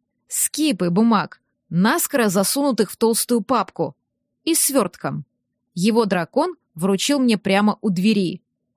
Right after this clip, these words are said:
«Немного укрепляющего зелья», пояснил он в ответ на мой вопросительный взгляд. Импы радостно бросились к Дорену, чуть не сбив его с ног.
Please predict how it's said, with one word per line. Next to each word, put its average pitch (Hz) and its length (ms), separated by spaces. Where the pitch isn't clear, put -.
«Немного 202 760
укрепляющего 190 960
зелья», 214 520
пояснил 202 500
он 330 220
в 233 40
ответ 226 360
на 214 120
мой 226 160
вопросительный 202 720
взгляд. 202 520
Импы 285 460
радостно 277 460
бросились 262 500
к 202 60
Дорену, 247 440
чуть 240 240
не 240 120
сбив 214 280
его 240 240
с - 140
ног. 233 320